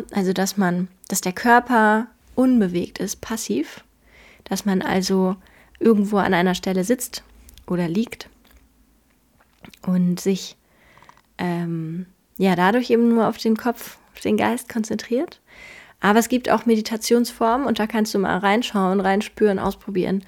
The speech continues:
ob das für dich vielleicht, ähm, die passendere Meditationsart ist auch, wo man zum Beispiel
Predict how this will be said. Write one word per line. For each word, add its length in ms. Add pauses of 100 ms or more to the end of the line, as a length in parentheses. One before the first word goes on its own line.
(380)
ob 160
das 140
für 120
dich 240
vielleicht, 540
ähm, 680
die 120
passendere 500
Meditationsart 1120
ist 200
auch, 260 (680)
wo 280
man 640 (1300)
zum 220
Beispiel 880